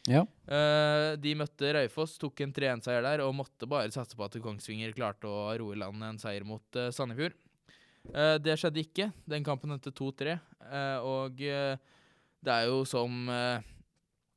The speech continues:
Speaker 2: hver enkelt manager i, eh, Ålesund ville sagt, det, ingenting er over før, eh, <laughs> før det er over.
Speaker 1: <laughs> Ja, altså, de har en, eh, trygg elleve poengs ledelse.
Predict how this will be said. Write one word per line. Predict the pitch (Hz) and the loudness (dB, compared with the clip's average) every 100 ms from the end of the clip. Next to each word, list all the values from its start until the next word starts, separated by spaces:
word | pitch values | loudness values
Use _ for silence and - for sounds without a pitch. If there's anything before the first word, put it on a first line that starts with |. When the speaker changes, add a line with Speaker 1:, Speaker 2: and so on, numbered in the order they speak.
| - 120 | -18 -6
Speaker 2:
hver | 120 120 | -2 -2
enkelt | 113 95 120 | -2 -6 -6
manager | 120 110 110 117 | -6 -6 -6 -4
i, | 101 113 113 117 | -4 -4 -2 -2
eh, | 117 113 113 117 | -2 -2 -2 -4
Ålesund | 113 107 107 123 | -4 -6 -6 -6
ville | 120 113 | -4 -4
sagt, | 117 139 - - - - - | -4 -4 -6 -14 -12 -12 -12
det, | 110 107 - _ _ _ _ | -6 -6 -8 _ _ _ _
ingenting | 147 113 120 | -6 -6 -6
er | 113 | -4
over | 104 101 107 | -4 -2 -4
før, | 104 117 101 101 | -4 -4 -2 -2
eh, | 107 107 107 98 - - - - _ | -2 -2 -2 -4 -8 -12 -18 -20 _
<laughs> | - | -2
før | - 127 120 | 0 0 2
det | |
er | 147 | 2
over. | 135 135 - 123 127 107 | 2 0 4 6 4 0
Speaker 1:
<laughs> | - - - - - - - 202 196 - | 2 2 2 -4 -14 -18 -14 -12 -6 2
Ja, | 127 | 6
altså, | 127 135 | 6 8
de | 135 | 10
har | 135 135 | 12 12
en, | 143 156 | 10 10
eh, | 151 143 143 | 10 10 8
trygg | - 123 120 | 8 6 8
elleve | 127 127 101 98 104 101 | 8 6 6 4 4 6
poengs | 110 104 98 92 | 6 6 4 4
ledelse. | 120 98 92 113 120 | 4 6 4 4 4